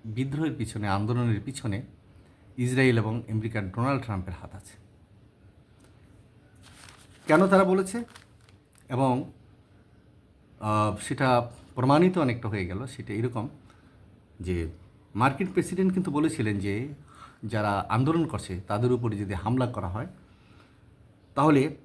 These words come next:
তিনি ব্যবস্থা নেবেন এবং কঠিন ব্যবস্থা নেবেন। সেই জন্য ইরানের লোকজন কিন্তু একটু উৎসাহিত হয়েছিল যে তাহলে ইরানের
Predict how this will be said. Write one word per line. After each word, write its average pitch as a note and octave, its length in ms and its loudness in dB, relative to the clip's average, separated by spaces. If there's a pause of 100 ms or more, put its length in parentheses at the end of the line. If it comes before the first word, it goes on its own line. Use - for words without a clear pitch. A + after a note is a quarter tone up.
(320)
তিনি A#2+ 280 2
ব্যবস্থা C3 440 -2
নেবেন E2+ 200 -2 (2250)
এবং B2+ 240 2
কঠিন G3 280 6
ব্যবস্থা A#2 320 2
নেবেন। E2 240 -12 (1400)
সেই F3 160 4
জন্য G3+ 240 6
ইরানের D3 440 6
লোকজন B2+ 320 -2
কিন্তু B2+ 240 -6
একটু A#2 180 -4
উৎসাহিত A#2 340 -6
হয়েছিল F#2+ 500 -10
যে A2+ 140 -2
তাহলে A2+ 440 0 (100)
ইরানের B2+ 600 0